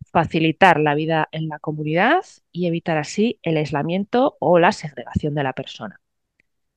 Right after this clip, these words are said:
Estos servicios de apoyos individualizados, con estas características, variados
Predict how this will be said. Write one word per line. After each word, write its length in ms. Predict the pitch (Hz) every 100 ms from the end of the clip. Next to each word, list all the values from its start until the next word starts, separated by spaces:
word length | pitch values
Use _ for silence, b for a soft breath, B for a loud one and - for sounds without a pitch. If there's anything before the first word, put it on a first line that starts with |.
| _ _ _ _ _ _ _ -
Estos 500 | 240 311 294 - -
servicios 680 | - 254 254 262 - 233 208
de 120 | 220
apoyos 440 | 214 214 202 208
individualizados, 920 | 202 196 180 156 135 139 127 110 - -
con 180 | - 208
estas 320 | 277 - 240
características, 1080 | - 185 165 - 139 - - - - - -
variados 640 | - 143 175 170 147 -